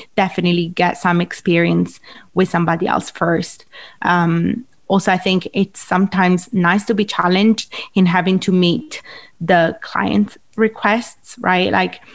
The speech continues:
knowing that, okay, they're asking this, I know that I can learn and I can do this, um, instead of just only pushing to do your own things and sometimes maybe, like, getting so stuck into creating that one thing that you don't progress and do other things.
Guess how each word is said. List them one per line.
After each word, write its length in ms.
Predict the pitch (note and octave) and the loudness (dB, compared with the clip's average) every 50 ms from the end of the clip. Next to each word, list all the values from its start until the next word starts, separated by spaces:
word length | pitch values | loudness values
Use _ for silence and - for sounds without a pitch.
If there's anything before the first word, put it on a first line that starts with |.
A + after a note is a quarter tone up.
| - - _ _ _ _ _ _ | -20 -20 _ _ _ _ _ _
knowing 460 | - G3+ G3 F#3+ F#3+ F#3+ F#3 F#3 F#3 | 2 4 4 4 4 2 2 2 2
that, 240 | F3+ F3+ F3 D#3+ - | 2 2 0 0 0
okay, 280 | - G3+ - G3+ F3+ E3+ | -2 -2 -2 -2 -2 0
they're 200 | D#3+ G3 G3+ G3 | 0 2 2 2
asking 460 | - - G3 F#3 - - G3+ F3 F3+ | 2 0 0 -2 -4 -2 -2 0 2
this, 260 | F3 F3+ F3+ F3 - - - | 2 0 0 -2 -4 -4 -2
I 140 | - F#3 F3+ | 0 2 2
know 160 | F#3+ F#3 F#3 | 2 0 0
that 400 | F3+ - - F2+ F2+ - - - - | 0 0 0 0 -2 -4 -4 -4 -4
I 80 | G3 | -4
can 260 | F#3+ - G#3 F#3+ F3+ | 0 0 2 2 2
learn 300 | F3+ F3+ F3+ F3+ F3+ - - - | 2 2 2 0 -2 -4 -4 -2
and 180 | F#3 F#3 F3+ | 0 0 2
I 140 | - F#3 F#3+ | 0 0 0
can 240 | - - F#3+ F#3+ F#3 | 0 2 2 4 4
do 160 | F#3 F#3 F3+ | 4 4 2
this, 440 | F3 E3+ - - - - - - - - - - - - - _ _ _ | 2 0 -2 -4 -6 -6 -8 -14 -20 -20 -20 -20 -20 -20 -20 _ _ _
um, 540 | E3+ F3 F3 F3 F3 F3 F3 F#3+ G#3 A#3 - | 0 2 2 2 2 2 0 0 -2 -4 -2
instead 380 | - G3+ F3 - - F3+ F3 E3+ | 0 0 0 2 2 2 2 2
of 200 | F3+ E3+ E3 E3 | 0 0 -2 -2
just 360 | - F#3 F#3 F3 - - - - - - - _ _ - | -2 -2 -2 -2 -4 -10 -18 -20 -20 -20 -20 _ _ 2
only 220 | F#3 F#3+ F#3 F#3+ | 4 4 4 4
pushing 400 | F#3 - - A3 G3 - F#3+ F#3 | 2 2 2 2 2 4 2 2
to 120 | F3+ - F#3 | 2 2 2
do 120 | E3+ F#3 | 2 2
your 200 | F3+ F3 F3 F3+ | 2 2 2 2
own 140 | F3+ F3+ F#3 | 2 2 2
things 340 | F3 - F3+ F3 F3 E3+ - | 0 0 0 0 0 0 0
and 320 | F3 E3+ E3+ F3 F3+ F3+ | 0 2 2 2 0 0
sometimes 540 | - G3 F#3+ F#3 - - G3 F3+ F#3 F3+ - | 0 0 0 0 0 0 0 2 2 0 0
maybe, 360 | G3+ F#3+ F#3 F3+ F#3 F3+ F3+ | 0 0 0 0 0 0 0
like, 220 | F3 E3+ - - | 0 -2 -2 -2
getting 280 | - F#3 F3+ F3+ F3+ F#3 | -2 0 2 2 2 0
so 240 | F3 - F#3+ - G3+ | 0 -2 -4 -2 -4
stuck 500 | F3+ - - F#3 E3+ A3+ A3+ - - - - - - - - - _ _ | -4 -2 0 2 2 2 0 -6 -14 -20 -20 -20 -20 -20 -20 -20 _ _
into 280 | - F#3+ F#3 - F#3+ F#3 | -2 -2 0 2 0 -2
creating 460 | F#3 - G#3+ F3+ F3+ - F3+ F3 F3 | 0 0 2 2 2 2 2 2 2
that 160 | F3+ F3+ G3 | 2 0 0
one 280 | F#3+ F3+ F3 F3+ F#3+ E3+ - _ | 0 0 0 0 -2 -4 -6 _
thing 260 | - - F3 E3+ F3 E3+ | -2 0 2 2 2 0
that 100 | E3 E3 | 2 2
you 160 | E3 E3+ F3 | 2 2 2
don't 260 | E3 E3+ E3 E3+ F#3 F3+ | 0 0 0 0 -2 -4
progress 480 | - - G3 F3+ F3 - F3+ E3+ - | -4 -2 -2 -2 -2 -2 -4 -2 -2
and 100 | F#3+ - | -2 -2
do 60 | F3 | 0
other 300 | - - F3 F3+ - - F3+ | -2 -2 -4 -4 -6 -8 -6
things. 400 | - - - - G3 - - | -6 -6 -6 -6 -6 -8 -10